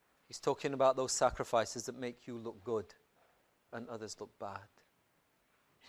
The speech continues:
Cross over the line, he says. Show mercy.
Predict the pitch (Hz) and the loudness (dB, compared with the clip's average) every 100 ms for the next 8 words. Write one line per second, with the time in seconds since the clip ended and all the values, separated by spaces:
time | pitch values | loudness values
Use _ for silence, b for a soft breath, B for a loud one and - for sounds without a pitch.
0 | B B B B B _ _ _ _ _ | B B B B B _ _ _ _ _
1 | - 117 - 139 123 117 123 131 113 - | -4 -4 0 -2 0 0 2 2 -2 -14
2 | _ _ _ _ _ - - 92 87 - | _ _ _ _ _ -12 -10 -10 -12 -16
3 | - _ _ _ _ _ _ _ _ _ | -18 _ _ _ _ _ _ _ _ _
4 | _ - - 127 110 113 107 - 90 | _ -14 -4 -2 -2 -4 -4 -8 -10